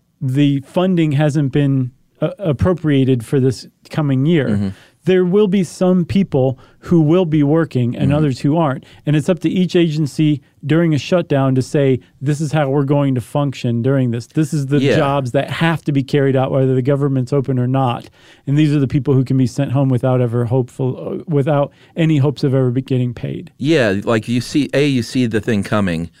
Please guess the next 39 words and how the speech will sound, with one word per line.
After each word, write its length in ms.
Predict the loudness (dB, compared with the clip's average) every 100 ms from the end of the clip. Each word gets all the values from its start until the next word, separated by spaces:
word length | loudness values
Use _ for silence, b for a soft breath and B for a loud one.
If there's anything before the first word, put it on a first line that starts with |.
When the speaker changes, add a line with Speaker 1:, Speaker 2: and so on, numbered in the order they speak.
| b b b
Speaker 2:
so 40 |
Speaker 1:
Mm-hmm. 140 | -2 -2
Speaker 2:
it's 140 | 0
not 140 | -2 -2
like 140 | 0
a 140 | -2
big 220 | -2 -4 -4
surprise. 640 | -6 -2 0 0 0 -2
But 160 | -4 -2
B, 180 | 0 0
you 120 | 0
have 200 | 0 -2
this 260 | -2 -4 -6 _
sort 180 | -6 -6
of 80 | -4
plan 240 | -4 -2
already 300 | 0 -2 -2
in 80 | -6
place. 480 | -2 0 0 -4 -16 b b b b b b
Um, 480 | -6 -2 -2 -2 -4 -8 _ _ _ _ _ _ _ _ -10
it's 140 | -6
called, 300 | -2 -2 0
you 140 | -2
submit 400 | -2 -2 0 2
it 160 | 0 -2 -4
actually 440 | -6 -2 -2 -2
to 140 | -2 -4
the 140 | -2
Office 360 | -2 -2 -4 -4
of 100 | -4
Management 540 | -2 -4 -4 -6 -4
and 160 | -6 -2
Budget, 400 | -2 -2 -6 -8 b b b b b b b -10
and 400 | -6 -4 -2 -2
you 120 | -4
coordinate 360 | -2 0 0 -2
with 100 | -6
them 160 | -6 -4
rather. 340 | -4 -4 -6